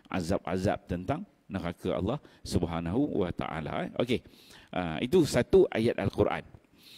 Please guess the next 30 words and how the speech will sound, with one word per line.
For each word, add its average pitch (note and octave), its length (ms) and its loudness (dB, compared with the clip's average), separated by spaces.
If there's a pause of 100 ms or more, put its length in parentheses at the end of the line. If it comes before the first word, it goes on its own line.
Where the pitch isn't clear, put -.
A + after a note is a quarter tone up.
(240)
Kemudian A3 320 8
pengarang G3+ 480 2
dibawakan G#3 480 6
lagi G2+ 320 0
ayat B2+ 320 2
yang B2+ 80 0
lain, G2 240 0
iaitu C#3+ 160 0
surah, D#3 240 8 (240)
surah C#3 320 6
Yunus C3 560 6
ayat B2 320 2
tiga A#2+ 160 2
puluh A#2+ 160 4
tujuh. G2+ 400 6 (1200)
<coughs> D#3 560 4
Apa - 240 2
dia? F#2+ 240 0
Ha? G3 160 0 (1900)
Allah G#3+ 240 6
berfirman, F3 560 6
"Wa E3 240 10
ma F3 240 2
kana A#3 560 0
hadzal F3+ 480 2
Qur'an D3+ 800 2 (320)
ay D#3 320 4
yuftara F#3+ 800 4
min D3 400 0
dunillah C3 720 6